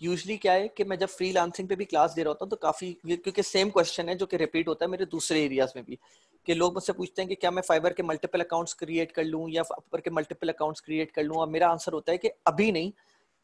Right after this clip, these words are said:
जब session end हो रहा होगा तो इसके ऊपर मैं कुछ चीजें बता दूंगा, pointers, कि भाई अगर तुम लोग को multiple accounts create करने तो कैसे कर सकते हैं। फिलहाल the very best part about Kindle is कि आप तीन authors रख सकते हो under one account name।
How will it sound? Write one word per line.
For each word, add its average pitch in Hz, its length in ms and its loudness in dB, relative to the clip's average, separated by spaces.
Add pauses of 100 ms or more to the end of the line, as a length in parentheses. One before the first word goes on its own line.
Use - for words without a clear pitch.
(100)
जब 214 320 6 (120)
session 254 400 6
end 226 180 4
हो 220 60 12
रहा 190 120 8
होगा 175 140 6
तो 202 140 2
इसके - 200 0
ऊपर 190 160 0
मैं 185 120 -2
कुछ - 200 -4
चीजें 170 180 0
बता 156 220 4
दूंगा, 156 200 0
pointers, 170 560 0 (360)
कि 175 60 2
भाई 175 320 2
अगर 165 180 4
तुम 185 160 0
लोग 180 100 -2
को 196 60 0
multiple 180 400 0
accounts 175 300 -2
create 170 280 -2
करने 170 180 -2
तो 175 100 -10
कैसे 156 220 -4
कर 165 100 -2
सकते - 280 -8
हैं। 214 60 -10 (100)
फिलहाल 190 440 8 (300)
the 170 120 2
very 180 320 2
best 202 200 4 (120)
part 180 100 8
about 170 360 2 (480)
Kindle 165 280 6
is 156 140 2
कि - 120 0
आप 175 220 4
तीन 208 180 2
authors 180 300 4
रख 147 160 0
सकते - 280 0
हो 175 120 6
under 160 160 4
one 151 180 -2
account 143 300 2 (120)
name। 113 140 -8